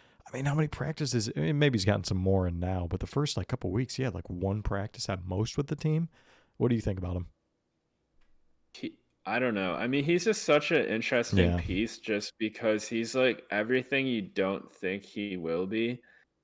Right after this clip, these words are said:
Speaker 2: Like, he's not really, like, a physical guy, even though he's just m-,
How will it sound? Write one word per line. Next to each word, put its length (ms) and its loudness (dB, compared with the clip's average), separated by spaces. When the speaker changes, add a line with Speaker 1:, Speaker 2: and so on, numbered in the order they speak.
Speaker 2:
Like, 160 0
he's 200 -4
not 240 0
really, 200 2
like, 180 2
a 80 -2
physical 540 -4
guy, 320 2
even 200 -2
though 200 0
he's 420 -6
just 280 -8
m-, 180 -8